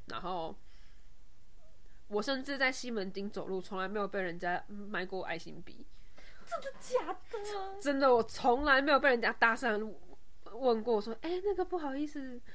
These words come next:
Speaker 1: 从来没有，从来没有，完全一次都没有。<laughs> 爱心笔、任何爱义卖商品、大学生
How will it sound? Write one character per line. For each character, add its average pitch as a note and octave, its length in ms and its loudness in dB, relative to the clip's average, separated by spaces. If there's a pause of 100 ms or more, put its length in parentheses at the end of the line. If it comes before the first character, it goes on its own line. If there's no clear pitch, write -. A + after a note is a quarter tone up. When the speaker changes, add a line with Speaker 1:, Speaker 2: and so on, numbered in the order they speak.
(320)
Speaker 1:
从 A3 200 0
来 A3 80 2
没 G#3 100 -2
有， G#3 180 -2
从 F#3+ 340 -4
来 F#3 140 0
没 F3+ 140 -2
有， E3+ 100 -2
完 F3 180 -2
全 F#3+ 200 -4
一 G3 60 -4
次 G3+ 120 -6
都 G3 160 -2
没 F3 120 -4
有。 - 160 -6 (300)
<laughs> - 1000 -6
爱 C#4+ 180 8
心 C#4 240 -2
笔、 A#3+ 120 -4
任 B3+ 200 0
何 A3+ 120 0
爱 G3+ 180 0
义 A3+ 220 -4
卖 A3 180 0
商 G3 220 -4
品、 F3 160 -4
大 F#3 180 4
学 F3 180 -4
生 E3 320 -6